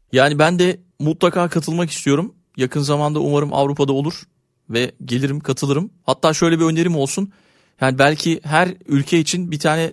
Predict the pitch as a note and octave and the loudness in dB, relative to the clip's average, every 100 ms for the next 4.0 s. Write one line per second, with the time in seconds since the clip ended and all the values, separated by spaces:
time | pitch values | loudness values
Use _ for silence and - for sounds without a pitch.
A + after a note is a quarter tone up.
0 | - - C#3 - C#3+ C#3+ D#3+ - B2+ A#2 | -6 -2 0 0 -4 -4 -4 -4 -2 -2
1 | - A#2 A#2+ D#3+ D3+ B2+ B2+ C#3+ C#3 - | 0 0 0 -4 -6 -4 -4 -4 -6 -6
2 | _ - _ - D3 D#3 D#3+ D#3+ D3+ D3+ | _ -20 _ 0 2 4 2 2 2 2
3 | D#3+ - C3+ B2 B2+ A#2+ A2+ - G#2 | 0 -4 -4 -4 -4 -4 -6 -8 -12